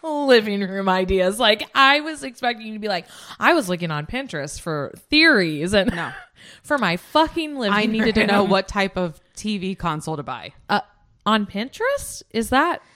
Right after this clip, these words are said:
Speaker 2: Pe-, listen, people <laughs> take pictures of their already decorated homes and their, all the pieces are there.
Speaker 1: Yeah, it's called
Speaker 2: I can
Speaker 1: H G T V.
Speaker 2: Oh my God.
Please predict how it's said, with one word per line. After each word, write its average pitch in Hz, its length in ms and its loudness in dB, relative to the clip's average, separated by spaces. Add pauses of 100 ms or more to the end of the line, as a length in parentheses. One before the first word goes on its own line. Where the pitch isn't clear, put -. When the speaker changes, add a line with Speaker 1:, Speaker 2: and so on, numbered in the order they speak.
(420)
Speaker 2:
Pe-, 262 140 -4 (160)
listen, 190 520 -8 (340)
people 339 560 -2
<laughs> - 40 -18
take 262 240 -8
pictures 254 360 -6
of 233 120 -4
their 220 200 -2
already 202 500 0
decorated 196 600 -2
homes 185 600 -4
and 208 220 -6
their, 196 220 -4 (340)
all 156 140 2
the 190 120 0
pieces 247 420 -6
are 294 80 -2
there. 320 340 0
Speaker 1:
Yeah, 302 120 -4
it's 220 100 -6
called 247 240 -2
Speaker 2:
I 240 120 4
can 302 100 -4
Speaker 1:
H - 60 -8
G 226 140 2
T 208 220 0
V. 147 440 -2 (120)
Speaker 2:
Oh 214 200 -12
my 139 220 -14
God. - 360 -20